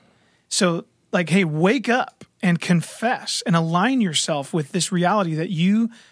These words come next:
have forgotten your first love. And there's this massive gap between how you started out in, in this abiding, loving relationship with me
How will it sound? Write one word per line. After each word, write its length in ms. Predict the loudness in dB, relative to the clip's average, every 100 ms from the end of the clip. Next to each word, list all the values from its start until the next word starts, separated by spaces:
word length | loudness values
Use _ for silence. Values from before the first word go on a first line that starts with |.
| _
have 320 | -4 -4 -4 -12
forgotten 640 | -4 -2 0 -2 -2 -6
your 120 | -6
first 300 | -8 -8 -6
love. 360 | -6 -6 -10 _ _ _ _ _ _
And 320 | 0 2 -2 _
there's 300 | -2 0 0
this 240 | -2 -4 -6 -6
massive 760 | 0 2 2 2 0 -4 -6 -4
gap 460 | -2 -2 -4 -12 _ _ _ _
between 580 | -2 0 2 2 0 -2 _ -14
how 180 | 0 2
you 140 | 2
started 460 | 0 2 2 2 0
out 360 | 0 -2 -4 _
in, 280 | 0 0 0
in 140 | 0
this 160 | 0 0
abiding, 460 | -2 0 0 0 0
loving 280 | -2 -2
relationship 540 | -4 -6 -4 -2 -2 -2
with 160 | -2
me 240 | 0 0